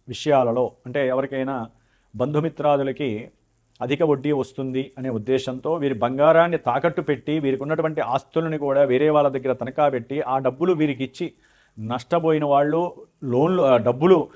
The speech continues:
కా-, వాళ్ళు ఇవ్వక వీళ్ళు లోన్లు తీసుకొని వీళ్ళ యొక్క జీతాలు వీరికి ఉన్నటువంటి వ్యాపారంలో వచ్చే లాభాలని కట్టుకుంటూ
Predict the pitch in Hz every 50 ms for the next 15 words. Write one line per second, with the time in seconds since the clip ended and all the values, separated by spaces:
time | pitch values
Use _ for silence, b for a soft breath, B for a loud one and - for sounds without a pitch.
0 | b b b b - 131 131 127 127 120 127 131 139 131 117 120 165 170 160 139
1 | 139 151 180 175 - - 156 127 131 151 202 208 202 180 175 180 190 208 196 175
2 | 190 180 - - 180 170 170 175 170 135 139 160 180 185 180 180 170 - 170 143
3 | 123 151 170 165 175 165 156 147 151 165 170 165 151 156 160 151 151 147 156 165
4 | 160 165 160 156 151 135 135 139 139 151 151 151 151 147 139 131 - 143 131 123
5 | 123 127 123 120 147 156 156 151 139 131 120 117 147 131 131 123 117 123 143 -